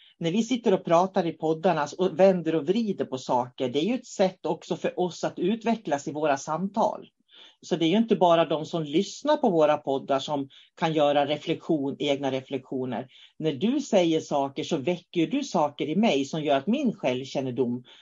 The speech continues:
eh, eh, växer och tvärtom.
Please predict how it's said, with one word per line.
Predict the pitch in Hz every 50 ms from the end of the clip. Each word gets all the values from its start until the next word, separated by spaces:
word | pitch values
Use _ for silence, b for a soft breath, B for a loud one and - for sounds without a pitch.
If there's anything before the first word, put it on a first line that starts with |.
| b b -
eh, | 127 120 113 113 - - 117 104 - 214 107 82 101 101 - - _ 117 113 95 87
eh, | 131 131 127 - - - 110 - - 78 - - 101 - 104
växer | 131 160 156 - - - - - 120 120 - 156
och | 156
tvärtom. | - 147 123 120 - - 120 - 101 - - 120